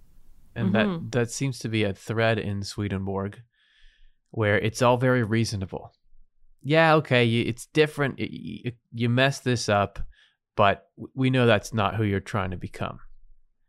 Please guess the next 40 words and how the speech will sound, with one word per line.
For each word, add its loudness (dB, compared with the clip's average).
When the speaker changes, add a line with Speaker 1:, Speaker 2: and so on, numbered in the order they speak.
Speaker 1:
That 4
that 4
counts. -2
That, -4
that 2
even 4
in, 0
even 2
in -2
the 2
realm 4
of 0
theology 0
and -6
merit 0
and -6
sin, -2
it's -4
still 0
got 0
this, -2
"Oh, 2
it's 0
all 2
right, -4
you're -4
trying -6
your -6
best" -6
vibe 4
to -4
it. -6
And 4
it's -6
a -4
little 0
bit 2
like, 0
I -2
guess, -4